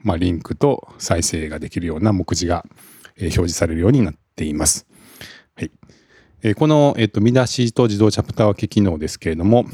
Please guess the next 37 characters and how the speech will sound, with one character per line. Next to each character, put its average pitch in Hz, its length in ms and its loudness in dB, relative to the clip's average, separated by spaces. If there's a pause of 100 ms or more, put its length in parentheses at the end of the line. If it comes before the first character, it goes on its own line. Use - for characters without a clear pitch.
(160)
え 98 120 2
ー、 98 40 2
現 131 260 4
在 87 220 0
は、 95 340 2 (140)
え 90 120 -2
ー、 87 40 -2
最 143 240 2
新 135 300 0
の 120 80 4
五 131 160 4
話 95 180 2 (720)
を 110 180 2
対 92 220 0
象 85 180 -6
に 95 340 -2
処 98 120 0
理 82 100 -4
を 76 80 -8
行 82 180 -8
っ 82 60 -8
て - 160 -18
い - 20 -8
ま 80 120 -6
す - 140 -8
ん 80 100 -10
で、 90 200 -2 (640)
ま 151 140 0
あ、 - 20 -6
ち - 80 0
ょ 139 60 4
っ - 0 -
と 87 180 -4
あ 80 60 -6
の、 80 240 -2
昔 120 340 0
の、 113 240 2